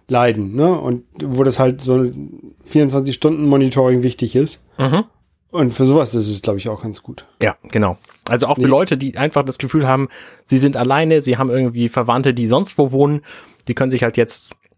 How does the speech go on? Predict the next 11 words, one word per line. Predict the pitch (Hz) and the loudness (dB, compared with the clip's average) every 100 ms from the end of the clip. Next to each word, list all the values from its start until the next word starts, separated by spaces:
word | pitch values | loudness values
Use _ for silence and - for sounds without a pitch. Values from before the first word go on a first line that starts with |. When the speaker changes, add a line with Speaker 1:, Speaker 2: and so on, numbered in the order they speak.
| _ _ _ _ - - | _ _ _ _ -12 -4
Speaker 2:
alle | 113 107 | 0 2
Apple-Geräte | 131 127 117 120 123 | 0 0 0 0 -2
besorgen | 113 104 98 110 | 0 0 2 0
und | - 107 | -2 0
dann, | 104 104 107 - - - _ _ - | 2 0 -2 -6 -20 -20 _ _ -8
ähm, | 107 98 98 98 | -2 0 0 0
werden | 104 110 110 104 | 2 2 0 0
die | 107 98 98 | 0 2 -2
Gesundheitsdaten | - 98 110 101 104 - 98 87 95 | -4 0 0 2 -2 0 0 0 0
geshared. | 90 - 82 76 - - | 0 0 -2 -4 -8 -14
Also, | - 85 90 87 | -8 -2 0 -2